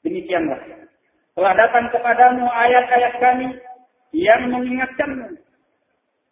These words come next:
Fanasitaha, kemudian engkau melupakannya. Kemudian pada hari ini pun engkau akan melupakan. "Wa kadzalika najzi man, man asrafa wa lam yu'min bi ayati rabbih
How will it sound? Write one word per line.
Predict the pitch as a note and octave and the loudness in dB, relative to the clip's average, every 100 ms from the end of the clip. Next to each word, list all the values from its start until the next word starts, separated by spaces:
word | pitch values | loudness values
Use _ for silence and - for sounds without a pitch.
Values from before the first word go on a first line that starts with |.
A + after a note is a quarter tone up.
| _ _ _ _ _ _ _ _ _ _ _ _ _ _ _ _ | _ _ _ _ _ _ _ _ _ _ _ _ _ _ _ _
Fanasitaha, | G3+ G#3 F3+ F3 E3+ F#3 - - - _ _ _ - | -6 -6 -10 -16 -14 -12 -10 -12 -16 _ _ _ -16
kemudian | F#3+ F3 F3+ E3 | -14 -10 -8 -8
engkau | D#3+ D#3+ D3 | -6 -6 -6
melupakannya. | C#3+ C#3+ C3+ C3+ C3+ A#2+ G#2+ - _ _ _ _ _ _ _ | -8 -8 -10 -8 -10 -10 -14 -20 _ _ _ _ _ _ _
Kemudian | E3 E3+ D#3 D#3+ D3+ C#3+ C3+ - - - _ _ | -6 -4 -2 -2 -2 -2 -8 -12 -18 -20 _ _
pada | E3+ D#3+ - | -6 -4 -6
hari | D3+ D#3 D3+ | -8 -8 -8
ini | D3+ | -10
pun | D3+ C#3+ C#3 | -10 -16 -14
engkau | C3+ | -14
akan | C3 C3 C3 B2 | -14 -14 -18 -20
melupakan. | A#2+ - A2 _ _ _ _ _ _ _ - | _ -20 -20 _ _ _ _ _ _ _ -8
"Wa | F#3 - | -4 -2
kadzalika | F#3 F3 F3+ F#3 F3+ E3 E3 E3+ E3 | -4 -2 -2 2 0 0 -4 -4 -4
najzi | E3 - D4 D#3+ D3+ | -6 -10 -10 -6 -6
man, | D#3 D4+ - _ - | -8 -10 -12 _ -12
man | E3 E3 | -12 -8
asrafa | G3+ - F3 E3+ D#3+ | -8 -8 -6 -6 -4
wa | D#3 D#3 | -6 -6
lam | D#3 D#3 | -6 -6
yu'min | E3+ - D#3+ D#3 | -8 -10 -12 -12
bi | D3+ D#3 | -12 -10
ayati | D#3 D3+ D3+ C#3+ D3+ | -10 -10 -12 -16 -18
rabbih | C#3 C#3 - F3+ | -20 -20 -16 -12